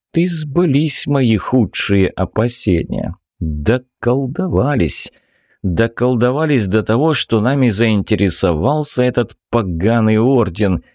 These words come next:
И как теперь выкручиваться, решительно непонятно. Есть пара идей, но драки, похоже, не избежать.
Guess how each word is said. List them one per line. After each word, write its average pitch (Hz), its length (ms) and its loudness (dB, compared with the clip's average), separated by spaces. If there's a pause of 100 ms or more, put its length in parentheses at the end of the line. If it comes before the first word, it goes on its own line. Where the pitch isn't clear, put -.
(220)
И 101 260 2
как 170 200 0 (100)
теперь 127 400 0
выкручиваться, 143 1300 -2
решительно 131 1040 0
непонятно. 123 920 0 (560)
Есть 180 640 -4
пара 131 320 0 (100)
идей, 104 720 2 (120)
но 101 360 0
драки, 180 640 -2
похоже, - 720 -2
не 120 320 2
избежать. 101 920 -2